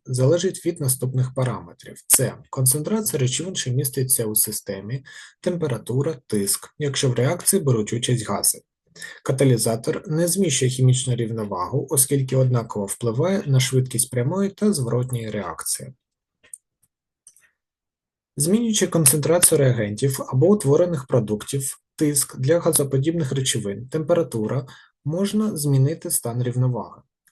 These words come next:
Зміщення рівноваги буде відбуватись у бік зменшення цього впливу. Цей принцип називається принцип Ле Шательє. Приклад.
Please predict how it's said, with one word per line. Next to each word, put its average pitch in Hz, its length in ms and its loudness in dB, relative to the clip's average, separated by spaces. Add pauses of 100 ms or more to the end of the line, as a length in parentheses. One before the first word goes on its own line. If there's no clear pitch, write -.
Зміщення 123 560 -4
рівноваги 120 640 -2
буде 110 280 -4
відбуватись 202 680 -2
у 202 40 2
бік 196 240 0
зменшення 131 600 -2
цього 117 260 0
впливу. 95 520 -8 (300)
Цей 117 180 2
принцип 185 440 -2
називається 190 580 0
принцип 127 600 0
Ле 104 300 0
Шательє. 127 600 0 (840)
Приклад. 190 440 0